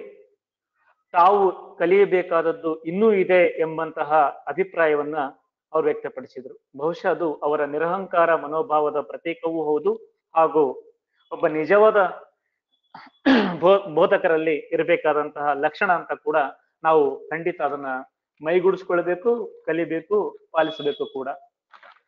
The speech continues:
ಸರಿ, ಅದು ನಮಗಿಲ್ಲಿ ಮುಖ್ಯ ಆ-, ಆದಂತೆ ಒಂದು <clears throat> ಅವರ ಅಭಿಪ್ರಾಯದಲ್ಲಿ ಮತ್ತೊಂದು ದೃಷ್ಟಿಕೋನವನ್ನು ಕೂಡ ನಾವಲ್ಲಿ ಅವಲೋಕಿಸಿದ್ವಿ. ಪ್ರಸ್ತುತ ದಿನಮಾನಗಳಲ್ಲಿನ ಡಿ ಎಡ್ ಅಥವಾ ಬಿ ಎಡ್ ಶಿಕ್ಷಣ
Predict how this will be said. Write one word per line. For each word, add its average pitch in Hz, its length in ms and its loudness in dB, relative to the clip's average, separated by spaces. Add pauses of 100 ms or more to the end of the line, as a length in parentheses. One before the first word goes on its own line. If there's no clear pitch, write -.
(160)
ಸರಿ, 185 280 0
ಅದು 175 200 -2
ನಮಗಿಲ್ಲಿ 180 800 -2
ಮುಖ್ಯ 165 260 -4
ಆ-, 151 320 4
ಆದಂತೆ 147 720 -2 (1300)
ಒಂದು 208 220 4 (440)
<clears throat> - 540 -4 (420)
ಅವರ 180 140 4
ಅಭಿಪ್ರಾಯದಲ್ಲಿ 202 560 4
ಮತ್ತೊಂದು 220 420 -2
ದೃಷ್ಟಿಕೋನವನ್ನು 175 640 -2
ಕೂಡ 160 140 -2
ನಾವಲ್ಲಿ 147 440 0
ಅವಲೋಕಿಸಿದ್ವಿ. 143 680 -6 (1500)
ಪ್ರಸ್ತುತ 196 400 0 (140)
ದಿನಮಾನಗಳಲ್ಲಿನ 170 920 0 (300)
ಡಿ 160 160 -2
ಎಡ್ 175 180 2
ಅಥವಾ 156 300 -2
ಬಿ 151 220 -6
ಎಡ್ 160 200 0
ಶಿಕ್ಷಣ 151 380 -10